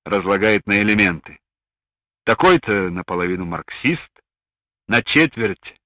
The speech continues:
неокантианец и на четверть махист. Такой-то большевик лишь на десять процентов снаружи,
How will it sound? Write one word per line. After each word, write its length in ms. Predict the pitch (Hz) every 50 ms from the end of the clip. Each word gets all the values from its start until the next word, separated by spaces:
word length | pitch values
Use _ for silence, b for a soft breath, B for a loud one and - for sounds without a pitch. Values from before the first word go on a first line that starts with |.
| _
неокантианец 880 | - 104 113 110 101 - - 92 90 - - 104 123 143 151 156 151 143 - - _ _ _ _ _ _ _ _ _ _ _ -
и 80 | 131 135
на 120 | 143 135
четверть 440 | - - 185 196 - - 160 143 _
махист. 440 | - 98 127 - - - - - _ _ _ _ _ _ _ _ _ _ _ _ _ _ _ _ _ _ _ _ _ _ _ _ _ _ _ _ _
Такой-то 400 | - - - - 226 233 - 139
большевик 640 | 101 160 160 151 - - 160 143 139 147 151 - -
лишь 300 | 117 143 165 151 - -
на 160 | 147 165 165
десять 480 | 135 101 110 117 113 101 - - - _ _
процентов 760 | - 90 92 90 - - - 87 90 85 - - 85 - - _ _ _ _ _ _ _ _ _ _
снаружи, 840 | - - - 113 117 120 113 110 107 98 92 87 82 85 82 80 76